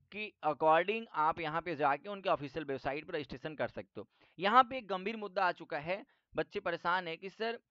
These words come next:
हम लोग रजिस्ट्रेशन क्या सबका करें?" ऐसा नहीं है। रजिस्ट्रेशन, अ, कैसे करें के लिए देखो मैं आपको एक वीडियो दिखाता हूँ, ठीक है। अब यहाँ पे मैं आपको देखिए एक वीडियो दिया था, वो था यूनिवर्सिटी चूज के लिए, एक मिनट,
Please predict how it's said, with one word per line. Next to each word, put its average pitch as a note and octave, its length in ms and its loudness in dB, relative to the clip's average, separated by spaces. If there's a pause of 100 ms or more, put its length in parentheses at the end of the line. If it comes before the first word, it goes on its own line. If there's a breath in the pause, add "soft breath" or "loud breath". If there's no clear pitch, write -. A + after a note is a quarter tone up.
(280)
हम F#3+ 180 -4
लोग A#3+ 180 -2
रजिस्ट्रेशन F#3 440 -2
क्या A3+ 140 4
सबका G3+ 340 0
करें?" G3+ 340 -4 (300 soft breath)
ऐसा E3 320 2
नहीं D#3 340 -4
है। A#2+ 100 -2
रजिस्ट्रेशन, F3+ 680 -4
अ, C#3+ 640 2 (100)
कैसे E3 360 2
करें F#3 380 -2 (180)
के E3+ 120 -2
लिए F3+ 260 -2
देखो D#3+ 240 -6
मैं D#3 100 -4
आपको D3+ 220 -2
एक D3 100 -6
वीडियो C#3 280 -6
दिखाता C3+ 400 -2
हूँ, - 580 -6
ठीक E3 160 -12
है। A2 100 -10 (1300)
अब B2 120 -12
यहाँ D3+ 340 -6
पे F3 140 -12
मैं E3 140 -8
आपको D3+ 360 -6 (360)
देखिए C3 360 -12
एक D3+ 80 -16
वीडियो C3+ 400 -8
दिया C3 340 -6
था, C3+ 580 -8 (120)
वो C3 240 -12
था E3 260 -8
यूनिवर्सिटी C3+ 720 -10
चूज C3+ 380 -16
के A2 180 -14
लिए, G#2+ 220 -12
एक G#2 140 -16
मिनट, G2+ 300 -18